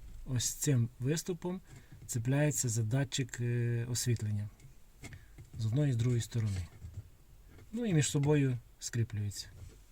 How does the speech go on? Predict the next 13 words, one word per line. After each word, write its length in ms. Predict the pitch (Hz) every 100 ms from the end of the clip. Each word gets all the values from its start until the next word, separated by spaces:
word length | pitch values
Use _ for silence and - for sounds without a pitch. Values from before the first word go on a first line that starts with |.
| - - - - - - - - - - -
Ось, 260 | 123 104 -
тобто 360 | 139 139 -
на 160 | 131 127
дзеркалі 520 | 120 175 202 131 117
воно 360 | 110 117 131 127 - - - - - - - - - - -
буде 280 | 123 131 127
виглядати 720 | 123 110 117 123 127 - 117 - - - - - - - - - - - - - -
ось 280 | 139 117 -
так. 520 | - 110 110 147 - - - -
І 200 | 117 104 - - - - - - - - - - - - - - - - - - - - - - 120
ось 240 | 117 -
отут 380 | 120 - 180 - - - - - - - - - - - - - - - - - - - - - - - - -
воно 320 | 120 131